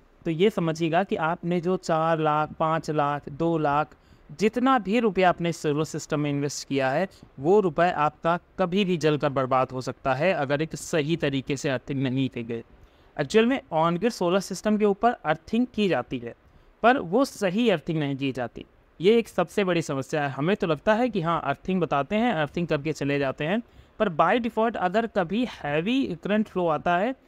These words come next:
तो आपका सारा सिस्टम तबाह हो जाएगा, आपके इक्विपमेंट तबाह हो जाएंगे। तो ऐसे में आज के इस वीडियो में मैं आपको ऐसी गजब की नॉलेज देने वाला हूँ अर्थिंग के मामले में कि ये समझिएगा कि जो इंस्टॉलर हैं,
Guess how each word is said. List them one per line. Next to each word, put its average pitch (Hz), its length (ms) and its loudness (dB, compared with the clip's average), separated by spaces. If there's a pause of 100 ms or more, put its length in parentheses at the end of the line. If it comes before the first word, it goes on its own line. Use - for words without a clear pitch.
(200)
तो 214 60 2
आपका 247 380 2
सारा 202 440 2
सिस्टम 233 460 -2
तबाह 196 220 2
हो 180 140 0
जाएगा, 180 340 0
आपके 202 280 -2
इक्विपमेंट 185 480 -2
तबाह 147 200 2
हो 131 160 -2
जाएंगे। 123 360 -6 (380)
तो 185 60 -2
ऐसे 170 380 0
में 277 200 2
आज 196 360 2
के 240 100 0
इस 208 300 0
वीडियो 156 360 2
में 147 220 -2
मैं 190 140 2
आपको 190 300 0
ऐसी 190 280 -4 (140)
गजब 214 280 0
की 190 120 0
नॉलेज 156 260 2
देने 143 260 0
वाला 131 260 0
हूँ 170 260 -2 (580)
अर्थिंग 202 380 2
के 180 100 4
मामले 139 420 0
में 180 240 -2 (300)
कि 254 280 0
ये 180 220 4
समझिएगा 185 420 2
कि 262 140 -2
जो 254 200 -2
इंस्टॉलर 196 640 0
हैं, 139 200 -8